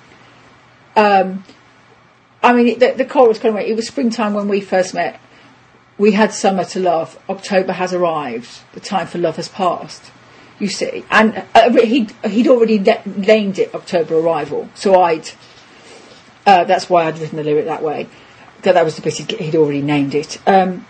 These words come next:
so it's obviously about loving and then loss. And she came up crying, and she said to me, she said, "That was absolutely beautiful, heart-wrenching singing." And she said, "And when your voice cracked with pain, I just cried."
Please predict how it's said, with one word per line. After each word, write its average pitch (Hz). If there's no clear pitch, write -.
so -
it's 269
obviously 370
about 233
loving 233
and 196
then 190
loss. 156
And 196
she 233
came 277
up -
crying, 160
and 165
she 202
said 180
to 175
me, 160
she -
said, 214
"That 226
was 220
absolutely 220
beautiful, 196
heart-wrenching 175
singing." 156
And 214
she 226
said, 208
"And 202
when 214
your 214
voice 233
cracked -
with -
pain, 175
I 180
just 185
cried." 165